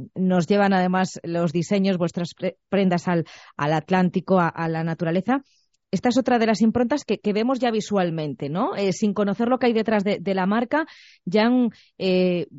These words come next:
pues una primera visual, cogemos, pues, una de vuestras, eh, sudaderas, de vuestras camisetas, de vuestras camisas y ya, bueno, pues, mm,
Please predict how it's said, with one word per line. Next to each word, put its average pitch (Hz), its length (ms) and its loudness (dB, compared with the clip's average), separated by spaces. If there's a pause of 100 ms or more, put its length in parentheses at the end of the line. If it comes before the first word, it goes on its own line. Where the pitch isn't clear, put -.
(120)
pues 190 180 -2
una 240 160 2
primera 233 320 2
visual, 220 540 0
cogemos, 220 420 -4
pues, 185 160 -4 (240)
una 214 220 -2
de 208 80 2
vuestras, 196 420 -2
eh, 190 240 -2
sudaderas, 196 480 2
de 196 140 -6
vuestras 185 280 -8
camisetas, 190 640 0 (460)
de 190 140 0
vuestras 180 300 2
camisas 190 440 0
y 180 120 -2
ya, 202 240 2 (340)
bueno, 160 220 -2
pues, - 280 -4 (120)
mm, 165 480 -4